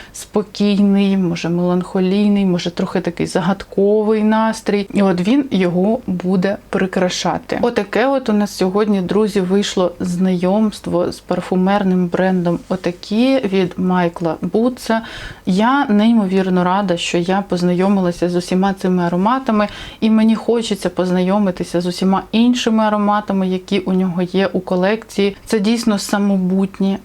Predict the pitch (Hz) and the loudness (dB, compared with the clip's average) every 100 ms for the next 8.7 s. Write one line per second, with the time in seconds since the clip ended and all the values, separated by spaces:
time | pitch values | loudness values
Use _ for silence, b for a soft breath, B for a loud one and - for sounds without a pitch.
0 | - - 190 185 185 180 185 - 185 196 | -8 -4 -2 -2 -2 -4 -4 -8 -4 -4
1 | - 196 202 196 196 190 190 190 180 - | 0 0 0 0 0 2 0 -2 -4 -4
2 | 185 175 - 190 185 190 190 185 190 190 | -4 -2 0 2 2 0 0 2 2 2
3 | 185 185 190 185 185 185 202 208 185 180 | 0 0 0 0 2 2 0 0 -2 -2
4 | 175 190 - 190 214 202 - - 247 247 | -2 -2 -2 0 0 0 -4 -2 0 2
5 | 233 202 190 190 214 202 196 185 180 180 | 2 2 2 2 0 0 -2 0 0 2
6 | 175 175 175 165 170 - - - 185 196 | 0 -2 -2 0 -2 -6 -10 -4 -2 0
7 | 196 190 190 185 196 190 - 190 185 - | 2 2 0 0 0 -2 -2 -2 -2 -2
8 | 180 175 175 170 - 165 | 0 0 -2 -6 -4 -4